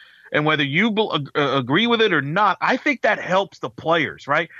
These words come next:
If you're Tacko Fall and the players, don't just, doesn't that make you wanna run through the wall for your coach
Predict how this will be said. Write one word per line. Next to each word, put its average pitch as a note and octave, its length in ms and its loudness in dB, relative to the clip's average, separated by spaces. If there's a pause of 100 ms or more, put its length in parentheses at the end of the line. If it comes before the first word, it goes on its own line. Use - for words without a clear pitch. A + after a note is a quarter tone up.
(140)
If F3 140 -2
you're C4+ 140 2
Tacko A#3 500 0
Fall G3 220 2
and F3 80 -2
the C#3 60 -2
players, F#3 400 -2
don't A#3 200 -2
just, B3 200 0
doesn't B3 220 -2
that C4+ 140 0
make A3 220 -2
you G#3 100 0
wanna E3+ 260 2
run D3 320 -2
through F3+ 200 -2
the C#3+ 80 -4
wall A#2+ 340 0
for F3+ 140 -4
your D3 160 0
coach E3 480 -2